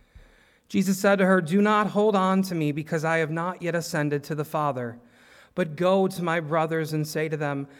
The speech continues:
'I am ascending to my Father and your Father, to my God and your God.'" Mary Magdalene went and announced to the disciples, "I have seen the Lord."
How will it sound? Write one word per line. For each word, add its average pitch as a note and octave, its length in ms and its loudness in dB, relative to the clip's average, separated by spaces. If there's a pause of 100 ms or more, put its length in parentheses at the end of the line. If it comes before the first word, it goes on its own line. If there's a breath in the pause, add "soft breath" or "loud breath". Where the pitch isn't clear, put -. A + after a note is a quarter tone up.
(260 loud breath)
'I E3 140 -2
am F3+ 160 0
ascending F#3+ 600 -2
to F3 160 -6
my E3+ 320 0
Father F3 480 -2
and E3 160 -4
your D#3+ 320 -2
Father, C3+ 480 -6
to D3+ 160 -6
my D#3 320 -2
God D#3+ 320 -2
and D#3 120 -2
your D#3 280 -2
God.'" A#2+ 400 -8 (960 soft breath)
Mary D#3 160 -2
Magdalene D#3+ 640 -2
went D#3+ 340 -2
and D3 140 -4
announced D#3 500 -4
to - 80 -14
the E3+ 80 -6
disciples, D#3 680 -4
"I E3 300 -6
have E3+ 220 -6
seen F#3 440 -4
the F3 80 -4
Lord." E3 560 -4